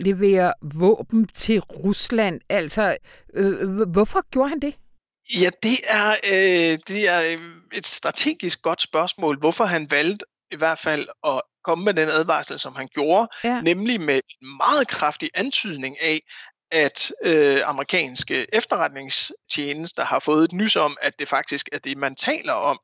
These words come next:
Speaker 2: i, øh, i de øverste kredse i Beijing.
Speaker 1: Mhm.
Speaker 2: Øh, og, og, øh, det synes jeg også personligt var en mærkelig melding, efter, øh, Kamala Harris, altså vice, øh,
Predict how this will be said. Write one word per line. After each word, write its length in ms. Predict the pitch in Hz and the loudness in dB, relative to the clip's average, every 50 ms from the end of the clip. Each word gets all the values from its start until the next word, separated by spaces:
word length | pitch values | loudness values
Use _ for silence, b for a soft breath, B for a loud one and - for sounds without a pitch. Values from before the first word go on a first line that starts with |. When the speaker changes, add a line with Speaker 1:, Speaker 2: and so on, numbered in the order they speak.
| B B B B B B B _ | B B B B B B B _
Speaker 2:
i, 240 | - 208 190 185 180 - _ _ - 180 | -4 -2 -2 -2 -2 -4 _ _ 0 2
øh, 400 | 165 147 139 143 135 135 160 - | 4 6 6 6 4 4 2 0
i 140 | - - - - | -2 -4 -10 -12
de 60 | 175 175 185 | -6 0 4
øverste 320 | 180 170 143 123 - 151 | 4 4 4 4 0 -4
kredse 560 | 139 - - 127 127 127 135 - - 151 143 - - | -6 -6 -4 -4 -2 -2 -2 0 0 0 -2 -2 -6
i 100 | 147 135 | -10 -6
Beijing. 500 | - 120 120 123 - 120 120 120 127 - _ - | -2 -2 -2 -2 0 -2 -4 -4 -6 -12 _ -8
Speaker 1:
Mhm. 320 | 170 175 165 156 190 196 - | -6 -6 -4 -4 -4 -2 0
Speaker 2:
Øh, 320 | 170 143 131 131 123 120 - - - - | 2 4 4 4 4 2 0 -2 -4 -6
og, 80 | 165 147 131 - - | -6 -6 -6 -4 -2
og, 240 | - 147 143 139 139 | 0 0 0 0 0
øh, 180 | 139 139 139 - _ _ _ - | -2 -4 -4 -8 _ _ _ -4
det 100 | 247 262 254 | -2 0 0
synes 240 | - 254 247 233 | 2 0 2 2
jeg 80 | 226 214 | 2 2
også 180 | - 220 214 - | 2 2 0 -2
personligt 480 | - 196 - 240 240 190 151 135 - | -2 -4 -2 -2 -4 -4 -4 -4 -2
var 120 | - 123 131 | -2 -2 -4
en 100 | 131 123 | -4 -4
mærkelig 340 | 113 117 180 - - 190 160 | -4 -2 -2 -2 -4 -4 -2
melding, 380 | 143 139 139 139 156 170 170 - | -2 -2 -2 -2 -2 -4 -4 -2
efter, 400 | - - - - - 165 151 143 - | -2 -2 -2 0 0 0 0 0 0
øh, 140 | 147 151 135 - | -2 -2 -4 -4
Kamala 260 | - 127 127 123 123 | -6 -8 -6 -6 -6
Harris, 480 | - 123 131 151 185 226 220 190 - | -2 0 0 2 2 0 0 -2 -4
altså 500 | - - 82 80 - - 107 127 120 104 - - 147 | -6 -8 -12 -10 -10 -8 -8 -8 -8 -10 -12 -10 -4
vice, 300 | 170 190 208 - - 220 | 0 0 2 2 4 4
øh, 580 | 175 160 151 143 135 143 143 147 143 139 139 | 4 4 4 4 2 0 0 0 0 0 0